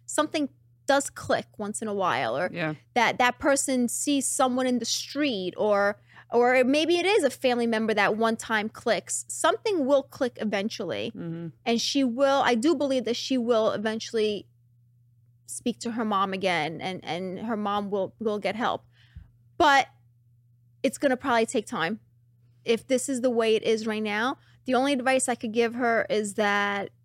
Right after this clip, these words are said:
Speaker 1: if she's done everything she possibly could, then, then let, put it to rest. Sometimes, um,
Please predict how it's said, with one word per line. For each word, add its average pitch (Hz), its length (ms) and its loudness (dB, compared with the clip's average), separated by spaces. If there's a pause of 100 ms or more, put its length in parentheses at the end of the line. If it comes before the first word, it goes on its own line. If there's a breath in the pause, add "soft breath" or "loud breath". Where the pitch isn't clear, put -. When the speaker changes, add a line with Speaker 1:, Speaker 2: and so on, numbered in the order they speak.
(140)
Speaker 1:
if 220 120 0
she's 233 260 -4
done 254 180 2
everything 262 320 0
she 254 120 -8
possibly 240 520 -4
could, 254 420 0 (920)
then, 220 380 -2
then 226 260 -2
let, 226 240 -2
put 269 140 0
it 269 80 -4
to 277 120 -4
rest. 196 300 0
Sometimes, 294 800 -2
um, 220 420 -4